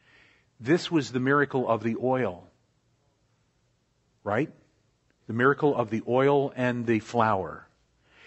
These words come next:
It was Elisha that was involved in the raising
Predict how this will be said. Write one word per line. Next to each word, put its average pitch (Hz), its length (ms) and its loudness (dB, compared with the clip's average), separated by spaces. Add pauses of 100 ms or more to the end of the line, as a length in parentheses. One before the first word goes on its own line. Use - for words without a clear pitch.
(200)
It 143 180 2
was 131 320 0
Elisha 120 840 2 (460)
that 120 100 -2
was 113 180 -4
involved 110 640 4
in 117 140 -8
the 107 80 -2
raising 110 580 0